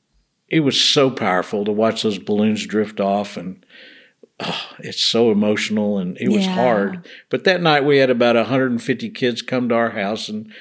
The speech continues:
Speaker 1: swim and hang out and
Speaker 2: Oh.
Speaker 1: do stuff. And our house was kind of the cool house to go to. But
Speaker 2: Yeah.
Speaker 1: anyway.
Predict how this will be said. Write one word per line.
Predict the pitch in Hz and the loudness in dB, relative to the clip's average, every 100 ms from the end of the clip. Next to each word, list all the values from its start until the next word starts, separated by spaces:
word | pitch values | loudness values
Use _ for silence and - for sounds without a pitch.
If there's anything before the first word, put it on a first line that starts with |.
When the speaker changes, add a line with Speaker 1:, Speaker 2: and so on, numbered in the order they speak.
| - | -16
Speaker 1:
swim | - 135 139 143 143 | -8 -2 0 2 2
and | 120 107 | 0 0
hang | 131 131 | 2 2
out | 123 123 127 131 117 | 4 4 4 2 0
and | 98 101 | -2 -2
Speaker 2:
Oh. | 254 - - - | -2 -2 -10 -4
Speaker 1:
do | 147 143 | -2 0
stuff. | - 131 127 131 127 113 | 0 2 4 2 0 -4
And | 104 107 107 - - _ _ _ _ _ _ _ _ _ _ - _ - | -4 -4 -8 -20 -20 _ _ _ _ _ _ _ _ _ _ -20 _ -6
our | 113 107 | -4 0
house | 98 98 107 | -2 -2 -8
was | 98 | -8
kind | 110 104 | -2 -2
of | 92 | -2
the | |
cool | 90 - 107 95 | -6 -2 -2 0
house | 87 87 - | -2 -4 -6
to | |
go | 90 92 | -6 -6
to. | 87 - 67 | -6 -10 -12
But | 87 | -8
Speaker 2:
Yeah. | 214 233 208 190 175 | -2 0 0 -2 -2
Speaker 1:
anyway. | 165 | -2